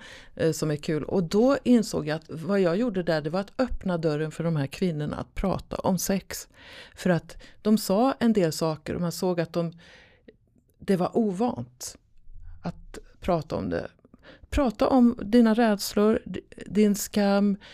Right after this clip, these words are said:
och gör det utifrån att du ska inte försöka laga någon, utan vi bara är här tillsammans i det här, eh, rummet och börjar visa oss sårbara. Och du,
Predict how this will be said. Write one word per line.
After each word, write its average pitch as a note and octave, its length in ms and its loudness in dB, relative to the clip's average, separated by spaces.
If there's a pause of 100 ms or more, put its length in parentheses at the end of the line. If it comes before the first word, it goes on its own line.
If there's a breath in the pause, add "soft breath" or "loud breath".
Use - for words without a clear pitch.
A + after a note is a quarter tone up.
(280 loud breath)
och A3 140 6
gör F#3+ 380 4
det F#3 300 0
utifrån F3 840 0
att - 360 -6
du F#3 100 -2
ska G3 140 0
inte F3+ 120 -2
försöka F#3 300 0
laga F#3 520 4
någon, E3+ 440 0
utan F3 320 -2
vi F3+ 120 -2
bara F3 320 0
är G3 520 0
här D#3+ 220 -4
tillsammans C#3+ 680 -6
i D3+ 140 -2
det C#3 80 -2
här, C3 280 -2 (680 soft breath)
eh, - 120 -6 (140)
rummet E3 460 -2
och - 200 -4
börjar D3+ 380 -4 (240)
visa D#3+ 320 -4
oss - 100 -8
sårbara. - 440 -8 (1000 loud breath)
Och E3 180 -2
du, E3+ 260 -4